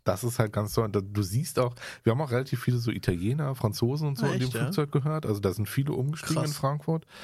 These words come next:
Speaker 1: Und, ähm, und auch wenn man da so unterwegs ist, also die anderen Touristen, die kommen häufig. Ne? Also jetzt nicht von der Woche, die ich jetzt da war, aber das kenn ich noch von, also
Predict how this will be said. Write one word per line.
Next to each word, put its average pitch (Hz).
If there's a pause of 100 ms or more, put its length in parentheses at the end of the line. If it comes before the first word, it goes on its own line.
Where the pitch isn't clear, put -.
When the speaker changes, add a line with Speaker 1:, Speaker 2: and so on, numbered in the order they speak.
(360)
Speaker 1:
Und, 117
ähm, 104 (140)
und 101
auch 101
wenn 120
man 110
da 98
so 98
unterwegs 98
ist, 147
also 104
die 98
anderen 104
Touristen, 101
die 107
kommen 95
häufig. 101 (100)
Ne? 101
Also 95
jetzt 95
nicht 117
von 101
der 92
Woche, 101
die 101
ich 92
jetzt 101
da 101
war, 104
aber 98
das - (320)
kenn 95
ich 92
noch 92
von, 82
also 87